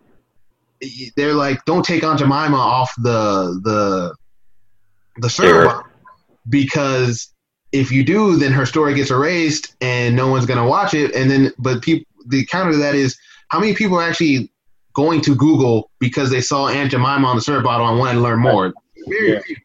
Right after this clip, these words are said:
Speaker 1: So that's the problem that comes up here. I, how many people are you actually sending to Google because
Speaker 3: Yeah.
Speaker 1: of what you did?
Speaker 3: Yeah.
Speaker 1: Um,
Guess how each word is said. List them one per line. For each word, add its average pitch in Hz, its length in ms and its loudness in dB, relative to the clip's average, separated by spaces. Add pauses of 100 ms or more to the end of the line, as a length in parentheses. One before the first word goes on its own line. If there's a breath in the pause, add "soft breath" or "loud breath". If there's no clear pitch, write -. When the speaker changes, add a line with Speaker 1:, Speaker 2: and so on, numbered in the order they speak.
(600)
Speaker 1:
So 160 120 -2
that's 160 240 -4
the 156 240 -2
problem 156 320 0
that 135 160 -2
comes 147 220 0
up 127 140 -2
here. 127 380 -2
I, 120 140 -4
how 170 180 -2
many 202 220 2
people 180 260 -2
are 156 40 2
you 143 120 4
actually 143 300 0
sending 147 640 2
to 135 120 0
Google 123 640 2 (280)
because 143 320 0
Speaker 3:
Yeah. 135 60 2
Speaker 1:
of 123 40 0
what 139 260 -6
you 123 120 0
did? 104 440 -4 (440)
Speaker 3:
Yeah. 107 300 0
Speaker 1:
Um, 98 160 -6